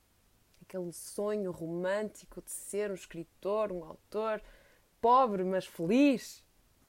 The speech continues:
Desistam disso, pessoal. Mudem. Vão para uma área que dê dinheiro. Engenharias, cenas. Desistam. Voltando ao tema,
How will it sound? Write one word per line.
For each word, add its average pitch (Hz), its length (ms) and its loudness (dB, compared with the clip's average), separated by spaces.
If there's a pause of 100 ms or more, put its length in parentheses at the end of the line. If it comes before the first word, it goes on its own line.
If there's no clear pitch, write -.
(240)
Desistam 175 420 -2
disso, 151 280 -8
pessoal. 147 260 -10
Mudem. 156 440 -6
Vão 170 200 -4
para 175 100 -8
uma 180 160 -4
área 170 160 -4
que - 120 -14
dê 170 100 -8
dinheiro. 156 380 -10
Engenharias, 165 520 -6
cenas. 143 460 -12 (340)
Desistam. - 360 -14 (1400)
Voltando 330 260 6
ao 320 80 10
tema, 143 240 2